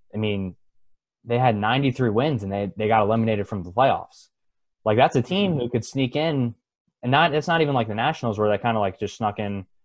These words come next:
Speaker 1: They, I mean, they had a pretty good record, but I think the Indians had a b-, little bit of a better record, if I remember correctly. Don't quote me on that. But point being, it's a good team that could have really made some noise in the playoffs that didn't get a shot. And even, you know, much as I hate the Mets,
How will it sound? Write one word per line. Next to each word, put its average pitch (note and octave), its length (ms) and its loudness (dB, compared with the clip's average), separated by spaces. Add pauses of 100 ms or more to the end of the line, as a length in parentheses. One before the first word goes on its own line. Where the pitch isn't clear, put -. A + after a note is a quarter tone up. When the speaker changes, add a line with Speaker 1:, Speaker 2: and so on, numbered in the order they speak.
(280)
Speaker 1:
They, C3+ 200 0
I C#3 100 4
mean, C#3+ 340 2
they C3 280 0 (920)
had E3+ 120 6
a A#2+ 60 0
pretty B2 160 4
good G2+ 100 0
record, G#2 380 2
but F#2 220 -2 (420)
I A2 80 -4
think D#3 160 0
the C3+ 60 2
Indians B2 260 2
had A2+ 120 4
a G#2 40 0
b-, G#2 240 0
little A#2 160 2
bit A2 140 2
of G2 60 -2
a F#2 40 -8
better G#2 220 0
record, A2+ 220 0
if G#2 80 -10
I F#2+ 40 -6
remember G#2+ 340 -2
correctly. A2 380 -4
Don't G#2 140 -6
quote G#2+ 180 -2
me G#2+ 80 -8
on G#2+ 120 -4
that. G#2+ 200 -4 (240)
But B2 100 -2
point D3+ 220 -2
being, G#2+ 360 -4
it's B2 120 -6
a B2+ 60 -2
good C#3 240 0
team A#2+ 240 -2
that - 160 -8 (500)
could D3 140 2
have A#2+ 120 2
really A#2+ 200 4
made A2 200 -4
some G2 120 -10
noise B2 200 -2
in A2+ 60 -8
the G2+ 60 -8
playoffs C3+ 320 0 (100)
that G2+ 140 -6
didn't A#2 180 0
get C3+ 120 2
a - 20 -4
shot. G#3 300 -2 (540)
And C3 140 0
even, C#3 500 0
you A#2 80 -4
know, G#2+ 300 2
much A#2+ 220 0
as A#2+ 80 0
I G#2 80 2
hate A2 220 -2
the G#2 40 -8
Mets, G#2+ 400 -6